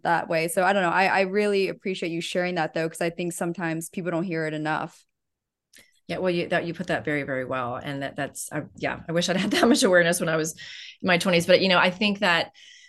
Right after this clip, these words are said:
Speaker 2: I think that there are some good guys. So I, I definitely never wanna say there aren't, because I've also learned that energetically, you know, we attract what we kind of believe to be true.
Speaker 1: Right.
Speaker 2: And so if we're going around thinking that everybody is like that, I mean, I attracted several more after that. Like, I went through, you know, a degree of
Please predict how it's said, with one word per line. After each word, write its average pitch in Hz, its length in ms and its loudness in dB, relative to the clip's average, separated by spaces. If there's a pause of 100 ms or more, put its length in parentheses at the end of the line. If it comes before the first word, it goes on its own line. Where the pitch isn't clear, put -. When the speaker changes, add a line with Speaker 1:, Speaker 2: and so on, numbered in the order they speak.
(140)
Speaker 2:
I 226 100 4
think 277 140 6
that 262 100 6
there 240 100 8
are 202 180 6
some 196 180 0
good 175 140 2
guys. 165 220 0
So 190 80 2
I, 180 140 4
I 196 100 2
definitely 233 440 0
never 190 340 0
wanna 175 120 -8
say 175 160 -2
there 170 120 0
aren't, 170 260 0
because 170 400 0
I've 170 220 4
also 190 360 2
learned 165 260 0
that 156 120 0
energetically, 160 680 -2
you 160 200 -2
know, 156 180 0
we 160 140 0
attract 156 680 0
what 165 360 2
we 160 140 0
kind 165 180 -4
of 151 60 -2
believe 156 220 0
to 156 60 -10
be 151 120 -4
true. 156 480 0 (120)
Speaker 1:
Right. 160 220 -8
Speaker 2:
And 165 160 4
so 160 480 6
if 165 180 0
we're 175 120 2
going 175 180 2
around 160 240 2
thinking 160 220 -4
that 160 120 2
everybody 156 380 2
is 156 140 -4
like 233 220 0
that, 202 180 4
I 190 60 4
mean, 175 120 0
I 180 120 4
attracted 180 380 -2
several 165 300 0
more 165 180 0
after 147 280 -2
that. 151 240 2
Like, 160 120 -2
I 156 60 2
went 165 220 -2
through, 165 100 -4 (180)
you 165 120 -4
know, 147 220 0
a 175 60 0
degree 170 440 0
of 165 140 -2